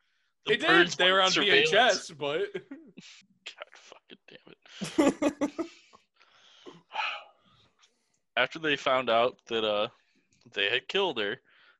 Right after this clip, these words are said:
Speaker 1: they took Adrienne's body to Sarah's grandparents' farm in Aledo, which, by the way, as someone who's from the area,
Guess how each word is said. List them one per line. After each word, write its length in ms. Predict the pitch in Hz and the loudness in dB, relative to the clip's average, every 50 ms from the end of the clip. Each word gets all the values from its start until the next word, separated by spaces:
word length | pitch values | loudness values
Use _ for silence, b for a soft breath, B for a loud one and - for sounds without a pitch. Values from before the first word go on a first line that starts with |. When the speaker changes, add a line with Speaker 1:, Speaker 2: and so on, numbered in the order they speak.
| _ _ - | _ _ -6
Speaker 1:
they 160 | 117 113 113 | -6 -6 -6
took 400 | - - - - 147 165 185 - - - - | -6 -8 -6 -4 -4 -4 -4 -8 -12 -12 -6
Adrienne's 480 | 127 139 143 156 151 147 147 147 143 - | -6 -6 -6 -6 -8 -10 -10 -12 -10 -6
body 360 | - 120 117 117 117 120 117 | 0 0 2 2 0 -2 -6
to 160 | - - 113 | -10 -12 -14
Sarah's 340 | 110 - - 123 135 143 131 | -10 -6 -6 -4 -4 -6 -8
grandparents' 720 | 127 - - 113 110 117 117 - - 123 120 123 127 - - | -12 -8 -6 -6 -6 -6 -8 -10 -14 -14 -12 -14 -14 -16 -16
farm 400 | - - 113 101 98 104 104 104 | -8 -4 -2 -2 -2 -2 -4 -6
in 80 | 101 | -10
Aledo, 440 | 104 110 135 151 151 113 76 60 - _ _ _ _ _ _ _ - | -10 -8 -8 -8 -6 -6 -6 -6 -8 _ _ _ _ _ _ _ -14
which, 480 | - 127 151 165 170 - - - - 143 | -6 -2 -2 -2 -2 -2 -4 -6 -6 -4
by 180 | 139 131 120 117 | -2 -2 -2 -2
the 100 | 107 107 | -2 -4
way, 440 | 110 127 147 156 156 156 160 151 - _ _ _ _ _ _ _ _ _ _ | -4 -2 0 2 2 2 0 -2 -4 _ _ _ _ _ _ _ _ _ _
as 80 | - - | -14 -10
someone 240 | - 113 107 101 101 | -10 -10 -10 -12 -12
who's 160 | 113 95 - | -12 -12 -10
from 260 | - - 160 160 156 | -4 -2 -2 -2 -2
the 140 | 147 139 131 | -4 -8 -6
area, 420 | 127 123 120 120 120 117 113 107 | -4 -4 -4 -2 0 0 -2 -2